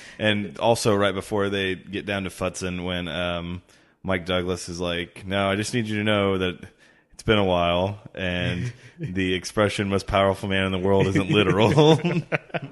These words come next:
Speaker 2: Yeah, yeah, they're all really good. It's really, it's such a good cast.
Speaker 1: Uh, I, Annette Bening is a very great actress, but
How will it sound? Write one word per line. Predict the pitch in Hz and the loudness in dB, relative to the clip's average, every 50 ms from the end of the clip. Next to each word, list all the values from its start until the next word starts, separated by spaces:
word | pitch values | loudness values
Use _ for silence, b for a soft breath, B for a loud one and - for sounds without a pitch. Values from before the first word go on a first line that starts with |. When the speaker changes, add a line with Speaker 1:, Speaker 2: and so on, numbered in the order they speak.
| 147 123 B B 294 302 302 294 277 269 254 220 185 B - - _ | -12 -12 B B -8 -8 -8 -8 -8 -8 -8 -8 -10 B -18 -12 _
Speaker 2:
Yeah, | 190 160 147 147 139 139 135 135 139 | -2 2 4 4 6 6 4 4 0
yeah, | 143 147 165 151 143 139 | -2 -2 0 2 2 2
they're | 135 143 185 226 254 | 2 2 2 4 4
all | 226 160 | 4 4
really | 151 165 165 147 | 2 2 2 2
good. | 135 156 151 151 156 | 4 4 2 2 2
It's | 180 165 - - 254 | 0 -2 -2 -2 0
really, | 269 277 208 170 | 2 2 2 2
it's | 165 160 151 - | 2 0 -2 0
such | - 226 220 - - | -2 -2 -2 -2 -2
a | 147 | 0
good | 139 135 127 131 | 0 -2 -2 -2
cast. | - 135 127 127 127 127 - - - B B B B B B B B B - - - - | -2 -2 -2 -2 -2 -4 -6 -8 -12 B B B B B B B B B -20 -10 -4 0
Speaker 1:
Uh, | 120 120 117 113 110 107 101 90 73 69 - _ _ _ | 2 4 4 4 4 2 0 -4 -10 -14 -18 _ _ _
I, | - 117 | -2 0
Annette | 120 110 - 120 123 127 123 117 | 0 0 -2 0 2 4 4 4
Bening | 113 113 110 110 110 | 4 4 6 6 4
is | 107 98 101 | 4 4 2
a | 98 | 4
very | 92 98 98 95 92 | 4 6 6 6 4
great | 90 95 92 90 | 2 0 0 0
actress, | 90 87 90 87 - 98 90 87 - | 0 0 -2 -2 -2 -4 -4 -4 -4
but | - 92 85 | -4 -6 -6